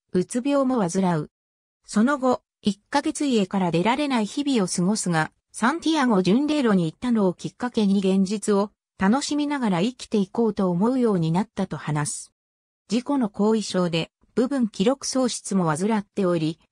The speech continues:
記憶で失った部分を残しておける、よう普段からスマートフォンで写真をたくさん撮るようにしている。後遺症の影響で、兵役は公役勤務要員の判定を受ける。二年間、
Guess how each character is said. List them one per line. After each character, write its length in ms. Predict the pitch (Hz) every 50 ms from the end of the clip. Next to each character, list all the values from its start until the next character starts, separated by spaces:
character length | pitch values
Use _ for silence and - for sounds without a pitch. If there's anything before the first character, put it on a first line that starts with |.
| _ _ _
記 160 | - - 202
憶 220 | 254 277 - 311 294
で 100 | 302 294
失 300 | 262 226 - 269 269 269
っ 60 | 262
た 200 | - _ - 233
部 140 | 220 240 269
分 240 | 269 269 254 226 196
を 100 | 165 160
残 300 | 156 151 143 - - 247
し 140 | - - -
て 80 | 185
お 100 | 165 160
け 180 | 156 - 165 156
る、 220 | 156 160 156 - _ _ _ _ -
よ 180 | 226 277 285
う 20 | 277
普 140 | - -
段 220 | 233 240 233 233 220
か 140 | - 180 170
ら 180 | 165 160 - _ _ _ -
ス 180 | - - -
マ 180 | 202 233 247 277
ー 40 | 294
ト 140 | 285 285 262
フ 80 | -
ォ 80 | 294 269
ン 60 | 240
で 100 | 208 170
写 160 | - - 170
真 280 | 165 - - 247 240 226
を 80 | 220
た 140 | 214 - 202
く 120 | 202 - -
さ 200 | - - 285 302
ん 80 | 302
撮 140 | - 285 294
る 100 | 277 277
よ 140 | 262 240 208
う 60 | 185
に 120 | 160 151
し 100 | 143 -
て 120 | - - 170
い 160 | 160 156 143
る。 160 | 135 131 - _ _ _ _ _ _ _ _ _ _
後 220 | - 208 233 294 330
遺 100 | 320 311
症 240 | - 302 294 294
の 120 | 285 285 277
影 180 | 254 254 262
響 320 | 254 - - 240 220 214 196
で、 240 | 180 180 180 - _ _ _ _
兵 280 | _ - 185 208 254 269
役 220 | 269 262 - 220
は 180 | 196 196 190 - _ _ _ _ -
公 200 | - 185 254 294
役 240 | 302 285 - -
勤 280 | - - - 269 277 277
務 180 | 277 269 269 269
要 200 | 285 294 285 277
員 280 | 240 208 202 190 170
の 100 | 165 156
判 260 | 147 - 170 190 240
定 240 | 240 - 240 233 233
を 120 | 220 214 190
受 240 | - - - 156
け 40 | 143
る。 120 | 139 123 - _ _ _ _ _ _ _ _
二 140 | - 180 190
年 220 | 226 285 302 302 277
間、 280 | - 196 180 156 -